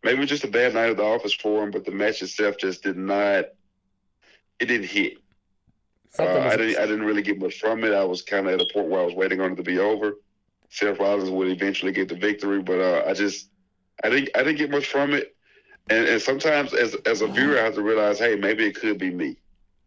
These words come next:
Speaker 2: Right.
Speaker 1: But, uh, I just, you know, we, I think we're all at a point where, where we're expecting a lot from Montez Ford,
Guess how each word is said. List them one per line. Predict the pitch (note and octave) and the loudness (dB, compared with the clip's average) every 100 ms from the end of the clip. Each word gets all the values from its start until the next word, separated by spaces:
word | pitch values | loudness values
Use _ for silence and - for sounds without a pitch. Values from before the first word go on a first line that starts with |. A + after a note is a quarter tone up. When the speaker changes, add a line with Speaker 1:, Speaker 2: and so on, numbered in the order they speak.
| _ - | _ -12
Speaker 2:
Right. | G#2+ | -2
Speaker 1:
But, | G2+ | 2
uh, | G2 G2+ F#2+ F#2 F2+ - | 4 4 4 2 2 0
I | G2 | 0
just, | G#2 G2+ G2+ | 0 -4 -4
you | G#2 | 0
know, | G2 - | 0 0
we, | G2 G#2 G#2 | -4 0 0
I | |
think | G#2 A#2+ | 0 0
we're | A2+ G2+ | 0 2
all | A2 G#2+ | 2 2
at | F#2 | 0
a | |
point | F2+ G#2 F2+ | -2 -4 -2
where, | F#2 | -4
where | - F#2+ | -2 -2
we're | F#2 F#2 | 0 -2
expecting | - G2+ G2+ F2+ | 0 -2 -2 -2
a | E2 | 0
lot | F#2+ G2 | 0 0
from | - F#2+ | -2 -2
Montez | F#2+ F#2+ F2+ F2+ | -2 0 0 0
Ford, | - F#2+ F2+ | 0 0 0